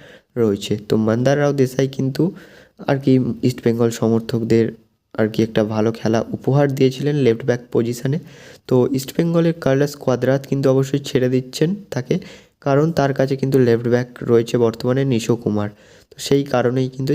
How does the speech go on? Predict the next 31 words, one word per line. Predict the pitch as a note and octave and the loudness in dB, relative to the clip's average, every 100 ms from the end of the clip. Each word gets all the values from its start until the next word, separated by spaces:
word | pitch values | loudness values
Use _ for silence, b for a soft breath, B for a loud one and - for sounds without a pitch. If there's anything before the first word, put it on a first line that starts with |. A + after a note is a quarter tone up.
| D3+ | -2
ছেড়ে | - A2+ A2+ | 0 0 0
দিচ্ছেন। | A2+ - E3+ - B B B - | -2 -2 -2 -2 B B B 2
তো | A2+ - B2+ | 2 2 0
এক | B2+ C#3+ | 0 0
বছরের | D3+ D#3+ D#3 - | 0 0 0 -2
যেহেতু | C#3 C#3 C3 | 2 2 2
বয়স | A#2 B2+ C#3 C3+ | 2 2 2 0
বেড়েছে | C3+ D#3 E3 | 0 -2 -2
সেহেতুই | C3+ B2 B2+ C3+ | 0 0 0 -2
কিন্তু | C3+ C#3 F#3 B B B B B - | -2 -2 -2 B B B B B -2
আরও | B2+ C3 | 2 2
একটা | C3+ C3 B2+ | 0 -4 0
কারণ | A#2+ B2+ C3+ | 0 0 0
সেটা। | B2+ D3 - C3 | 0 -2 -2 0
And | A2+ A2 - - | 2 0 -4 -4
তারপরে | B2 C3+ C3+ C#3 D3+ | -2 0 0 0 0
কিন্তু | D3+ D3 | 0 2
অবশ্যই, | D3+ D3+ G3+ G3+ B B B B _ B2 | 2 0 -2 -2 B B B B _ -2
এ, | A#2+ A2+ - - - | 0 0 -2 -8 -2
আর | A2+ A2+ | 0 2
কি | A#2 - | 0 -2
সাইন | - A#2 C3 C3+ | 0 2 2 0
করাতে | B2 B2 C#3+ C3+ | 0 0 0 0
চাইছে | A#2+ A#2 - D3+ D4+ | 0 0 0 0 0
ই-, | - - | -2 -4
চেন্নাইন | A#2+ A#2 B2 C3 B2 | -2 0 0 2 -2
এফসি | - - - A#2 | -4 -12 -4 -2
এক | A2 | 2
বছরের | A#2 C#3+ D#3+ E3 | 2 4 2 2
কন্ট্রাক্টে। | A2+ G#2 G#2 - - - b b b _ | -2 -2 -4 -6 -12 -14 b b b _
তো | - | -4